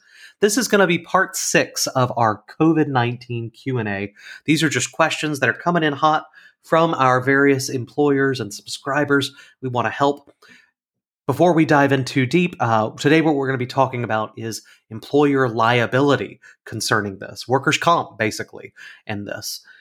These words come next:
So we're gonna, uh, go into kind of the ins and outs of that. Before we do, though, please take a moment to subscribe. It makes a huge difference.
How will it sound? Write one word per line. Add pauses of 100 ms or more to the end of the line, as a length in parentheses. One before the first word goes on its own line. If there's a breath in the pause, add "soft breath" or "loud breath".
(120)
So
we're
gonna,
uh,
go
into
kind
of
the
ins
and
outs
of
that.
Before
we
do,
though,
please
take
a
moment
to
subscribe.
It (260 soft breath)
makes
a
huge
difference.